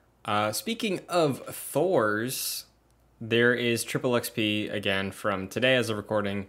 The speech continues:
to August eleventh for Thor. So if you're running,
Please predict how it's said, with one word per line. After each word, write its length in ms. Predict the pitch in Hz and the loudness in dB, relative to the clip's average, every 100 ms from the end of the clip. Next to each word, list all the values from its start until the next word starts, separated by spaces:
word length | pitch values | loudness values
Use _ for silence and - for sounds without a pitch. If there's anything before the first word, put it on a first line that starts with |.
| _ - | _ -6
to 260 | 127 123 113 | -2 0 0
August 340 | 101 98 98 | 0 -2 -4
eleventh 480 | 101 101 104 107 - - - | -4 -2 -2 -4 -8 -18 -20
for 340 | - 151 165 | -6 -4 -4
Thor. 640 | 165 - 107 101 85 80 | -6 -6 -4 -2 -4 -6
So 160 | - 95 | -8 -10
if 100 | 90 | -8
you're 220 | 95 85 | -8 -8
running, 540 | 87 107 127 127 127 | -2 0 0 -2 -4